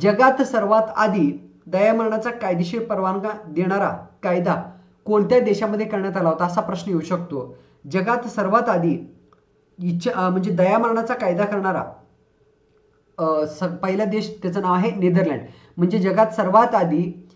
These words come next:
दयामरणाचा कायदेशीर परवानगी देणारा कायदा को-, अ, करणारा देश कोणता? नेदरलँड. कधी केला होता? दोन हजार दोन मध्ये. यानंतर नेदरलँड नंतर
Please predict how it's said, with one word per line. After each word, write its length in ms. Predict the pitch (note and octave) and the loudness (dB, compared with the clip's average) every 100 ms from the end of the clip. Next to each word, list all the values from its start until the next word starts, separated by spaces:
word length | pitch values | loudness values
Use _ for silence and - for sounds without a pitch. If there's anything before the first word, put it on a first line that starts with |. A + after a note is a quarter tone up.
| _ _ - E3 | _ _ -2 4
दयामरणाचा 600 | G3+ A3+ A3 A3 A3 A#3 | 6 6 4 2 0 -2
कायदेशीर 540 | F#3+ F3 F3 E3+ A3+ | 0 0 0 -2 -2
परवानगी 460 | - F#3 G3 A3 G#3 | -2 0 -2 -2 -2
देणारा 340 | G3 F#3+ G3+ | -2 -2 -2
कायदा 300 | G3+ F3 F3+ | -2 0 0
को-, 300 | F#3 F#3 D#3 | -4 -6 -4
अ, 240 | D#3 D3+ | -2 -2
करणारा 440 | D#3 F#3+ F#3+ G3+ G#3+ | -2 -2 0 4 4
देश 260 | F3+ F#3+ | 4 0
कोणता? 500 | - F3 F3 A#3+ - - _ E3+ | 0 -2 0 0 -2 -16 _ 2
नेदरलँड. 500 | F#3 F#3+ F3+ C#3 A2 - | 4 4 2 0 -4 -4
कधी 180 | F#3 A3 | -2 -2
केला 220 | A3 G3 | -2 -2
होता? 380 | F3+ C4+ F#4 - - | 0 0 -2 -8 -4
दोन 220 | D#3+ F#3+ | 2 2
हजार 260 | G3 A3 G#3 | 4 2 2
दोन 280 | E3+ F#3+ E3+ | 4 4 2
मध्ये. 280 | C#3 - - - _ F3+ | 0 -2 -10 -20 _ 0
यानंतर 420 | G3+ B3 A#3 G#3+ | 4 4 2 0
नेदरलँड 640 | F#3+ G3 A#3 A#3+ B3+ A#3+ | 0 2 2 2 0 0
नंतर 360 | A3 F#3 - | 0 0 0